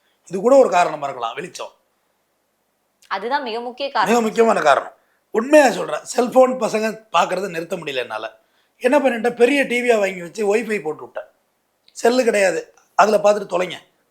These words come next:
Speaker 1: கண்ணாவது பாழா போகாம இருக்கும். உத்து, உத்து, உத்து, உத்து பார்த்துட்டு இருக்காங்கல்ல. பெருசுல பார்த்துட்டு, ஸ்கிரீன் பெருசு,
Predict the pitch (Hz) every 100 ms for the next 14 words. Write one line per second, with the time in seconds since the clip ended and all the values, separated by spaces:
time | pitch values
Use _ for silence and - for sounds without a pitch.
0 | - 202 214 214 214 180 170 165 160 147
1 | 120 90 _ _ _ 180 220 202 220 226
2 | 220 208 202 185 170 185 175 165 170 -
3 | _ _ _ 262 294 294 262 240 214 208
4 | - 269 254 247 269 254 202 196